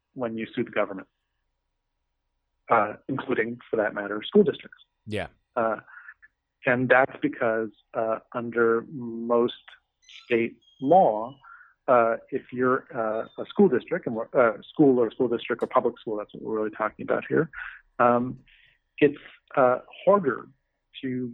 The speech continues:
Speaker 1: bring claims against the government because the government and government officials have special forms of immunity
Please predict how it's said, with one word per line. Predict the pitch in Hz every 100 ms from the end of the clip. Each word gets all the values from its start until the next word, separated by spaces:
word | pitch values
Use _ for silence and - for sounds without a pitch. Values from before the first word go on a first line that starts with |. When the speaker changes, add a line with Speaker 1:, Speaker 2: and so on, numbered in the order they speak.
| 120
Speaker 1:
bring | 127 123 117 123
claims | 127 - 113 110 107
against | 117 110 110 113 -
the | 120
government | 113 120 117 113 117 _
because | 123 - 123 117 117 _ -
the | 131
government | 113 139 135 131
and | 120 113
government | 107 110 104
officials | 110 - 110 - -
have | 110 -
special | - 127 143 123
forms | 127 120 113
of | 110 110 -
immunity | 110 110 123 123 113 - -